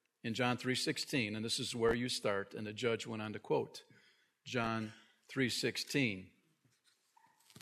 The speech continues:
to Amber Geiger. Kind of reminds us of a story of a criminal hanging on a cross,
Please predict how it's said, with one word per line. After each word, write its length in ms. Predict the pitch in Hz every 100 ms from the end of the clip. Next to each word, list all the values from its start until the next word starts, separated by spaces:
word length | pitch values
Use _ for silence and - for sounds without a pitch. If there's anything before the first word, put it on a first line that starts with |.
| - _ _ _ _ _ - _ _ - _ _ _ _
to 180 | - -
Amber 260 | 117 113 104
Geiger. 440 | 110 107 92 92 - - - _ _ _ - _ _ _ _ _ _ _ _ _ _ _ - - _ _ _ _ _ _ _ _ _ _ _ _ _ _ - -
Kind 140 | 156 160
of 40 |
reminds 400 | 131 139 151 127
us 120 | 113
of 100 | 120
a 40 | 110
story 500 | - 156 147 131 117
of 120 | 107
a 200 | 104 101
criminal 460 | - 160 135 113
hanging 280 | 113 131 117
on 120 | 113
a 60 | 107
cross, 800 | - 143 135 127 - - -